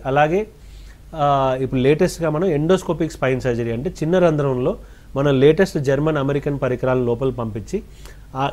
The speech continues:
ఎక్కడైతే ఆ పూడిక ఉందో ఆ పూడికను మాత్రం తీసేటట్టు, అంటే, అనవసరంగా కండనంతా తొలగించడం, ఎముకనంతా తొలగించేసి స్క్రూస్ వేయాల్సిన అవసరం లేకుండా,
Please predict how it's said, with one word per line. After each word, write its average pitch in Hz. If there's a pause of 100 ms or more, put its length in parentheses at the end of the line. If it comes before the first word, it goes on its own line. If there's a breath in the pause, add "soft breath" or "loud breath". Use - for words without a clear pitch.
ఎక్కడైతే 208 (160)
ఆ 143
పూడిక 196
ఉందో 185
ఆ 196
పూడికను 190
మాత్రం 175
తీసేటట్టు, 143
అంటే, 135 (560 soft breath)
అనవసరంగా 185
కండనంతా 160
తొలగించడం, 143
ఎముకనంతా 143
తొలగించేసి 139 (320 soft breath)
స్క్రూస్ 160
వేయాల్సిన 139
అవసరం 117
లేకుండా, 110